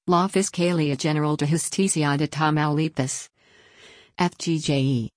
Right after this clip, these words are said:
incautó eighty-five paquetes de fentanilo y cristal en una empresa de paquetería en la ciudad fronteriza de Matamoros. El paquete había sido enviado desde el vecino estado de Nuevo León,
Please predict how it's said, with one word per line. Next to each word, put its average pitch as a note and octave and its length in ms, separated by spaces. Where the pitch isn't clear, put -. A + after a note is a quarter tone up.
incautó F3+ 520
eighty-five D3+ 600
paquetes D3 500
de D3 100
fentanilo D#3+ 640
y D3 240
cristal D#3 500
en C#3 160
una D#3 220
empresa D3+ 420
de C#3+ 100
paquetería D#3 840
en E3 180
la D#3 140
ciudad D#3 640
fronteriza D3 680
de C#3+ 80
Matamoros. C3 720
El F#3+ 160
paquete E3+ 540
había D3+ 420
sido F3 400
enviado D#3 540
desde D3 500
el D3+ 200
vecino D#3+ 540
estado D#3 520
de C#3 100
Nuevo C#3+ 420
León, C#3 400